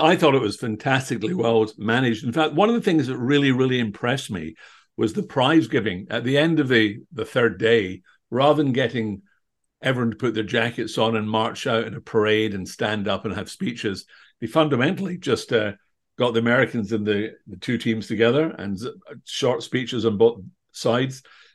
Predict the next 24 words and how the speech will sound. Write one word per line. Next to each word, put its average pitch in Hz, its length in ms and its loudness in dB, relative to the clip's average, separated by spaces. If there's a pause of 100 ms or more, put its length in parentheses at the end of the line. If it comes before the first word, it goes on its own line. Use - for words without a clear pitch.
Uh, 110 560 2
the 107 100 -2
Americans 117 600 0
shook - 260 -4
the 113 80 0
hands 117 280 0
of 110 80 -2
the 110 40 0
European 113 380 2
team, 127 320 -4
and 113 100 -6
then 127 140 -6
the 120 80 -6
prize 131 460 -4
was 135 180 -6
given. 160 300 -2
I 180 100 -2
thought 175 140 0
that 110 160 -2
was 104 120 -10
fantastic, 107 640 -6
very 143 220 -2
inspiring. 95 640 -8 (420)
Um, 101 500 -4